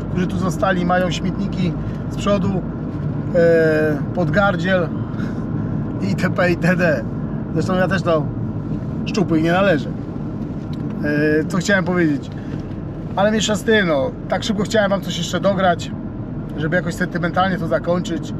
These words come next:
Coś się kończy, panowie i panie, coś się zaczyna, powtórzę się po raz kolejny. Więc mam nadzieję, że jeżeli jeszcze nie subskrybujesz tego kanału, to musi się udać. Będzie mi naprawdę niezmiernie miło,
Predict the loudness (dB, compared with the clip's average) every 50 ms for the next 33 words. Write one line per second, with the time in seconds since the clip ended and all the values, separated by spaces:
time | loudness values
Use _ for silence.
0 | -6 -6 -6 -6 -6 -6 -6 -6 -6 -6 -6 -6 -6 -2 0 0 2 2 2 2
1 | 4 4 4 2 2 2 2 4 4 4 4 4 4 4 4 2 2 0 -2 0
2 | 2 4 4 4 4 2 2 0 0 -2 -2 -2 0 0 0 0 0 2 2 2
3 | 2 4 4 4 4 2 0 -4 -8 -6 -6 -4 -2 -2 -2 0 0 0 0 2
4 | 2 2 2 2 0 2 2 4 4 4 4 4 4 2 0 -2 -6 -6 -6 -6
5 | -6 -6 -6 -6 -4 -4 -4 -4 -4 -6 -6 -6 -6 -6 -4 0 2 2 4 4
6 | 2 0 -2 -4 -6 -4 0 0 2 2 2 2 2 2 2 2 2 2 0 2
7 | 2 2 2 2 0 0 0 0 2 2 2 0 0 0 0 -2 -2 -4 -4 -4
8 | -2 -2 0 2 4 4 4 4 4 2 0 0 0 0 2 2 4 4 4 2
9 | 2 0 -2 -2 -2 -2 -2 -2 0 2 2 4 4 2 0 0 -4 -8 -10 -10
10 | -10 -10 -10 -10 -10 -10 -8 -8 -8 -8 -10 -10 -10 -10 -10 -8 -10 -8 -2 2
11 | 4 4 6 6 6 6 4 4 4 4 2 2 2 2 0 0 0 0 0 0
12 | 0 2 2 2 4 4 4 4 4 2